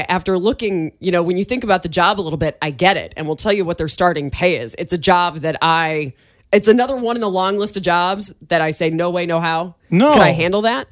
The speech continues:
Speaker 1: Um, so let me tell you what happened, and I'd love to hear from you, two two nine eight zero or five seven six, seven seven nine eight. If you've been a nine one one dispatcher, if you've worked in anything like that, why would you? Why wouldn't you do it? And who's liable here?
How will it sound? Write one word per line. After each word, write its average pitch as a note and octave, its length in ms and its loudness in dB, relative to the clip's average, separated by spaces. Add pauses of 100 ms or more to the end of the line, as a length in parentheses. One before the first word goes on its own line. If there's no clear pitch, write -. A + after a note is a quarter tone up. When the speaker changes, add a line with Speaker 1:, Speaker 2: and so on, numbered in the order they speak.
(500)
Speaker 1:
Um, G#3 200 4
so B3+ 160 -2
let C#4+ 80 2
me A#4 60 0
tell A4 140 -2
you F4+ 80 0
what A#3+ 100 -4
happened, E3+ 500 -4
and F#3 140 2
I'd F#3+ 140 0
love B3+ 160 -2
to C#4+ 80 -2
hear A#3+ 100 -2
from G3+ 140 -6
you, F3 160 -2
two B3 200 -6
two A#3+ 200 -2
nine F#3 180 2
eight E3 160 -4
zero D3+ 400 0
or D3+ 140 -4
five E3 260 0
seven F3 220 0
six, - 240 -4
seven D3 280 0
seven C#3+ 300 -2
nine C3+ 200 -2
eight. C3 280 -4 (500)
If G#3+ 220 6
you've G3 180 -4
been G3+ 200 0
a B3 40 -2
nine B3 200 -4
one A#3+ 160 -2
one A3+ 120 -4
dispatcher, G#3+ 520 -2
if G3 100 -6
you've D#3 140 -4
worked E3+ 260 -2
in G3+ 100 -2
anything F3+ 300 -2
like D#3+ 280 -2
that, F3+ 180 0
why C#3+ 180 0
would F#3+ 320 -2
you? G3+ 80 -6
Why D3 160 -4
wouldn't G3 340 -2
you G3 60 -4
do F#3+ 220 2
it? D#3+ 240 -4 (580)
And A#3+ 180 6
who's F4 320 -2
liable F3 540 -2
here? B2+ 400 -8